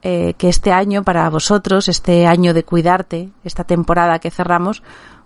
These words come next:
pues también haya supuesto un avance en eso. Todos vamos recorriendo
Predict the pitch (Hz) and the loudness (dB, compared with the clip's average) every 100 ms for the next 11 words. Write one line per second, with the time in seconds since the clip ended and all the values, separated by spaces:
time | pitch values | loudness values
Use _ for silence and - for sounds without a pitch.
0 | - - - 170 196 226 180 - 95 - | -12 -10 -2 0 2 2 0 -2 -8 0
1 | 185 214 - 196 220 - - 226 262 170 | 0 0 -2 0 0 -2 0 2 4 2
2 | 226 - 170 170 214 - 180 - 185 214 | -2 -4 -6 -2 -2 -2 -2 0 0 0
3 | - 196 196 196 196 180 185 185 185 175 | 0 0 0 0 -2 0 0 2 2 2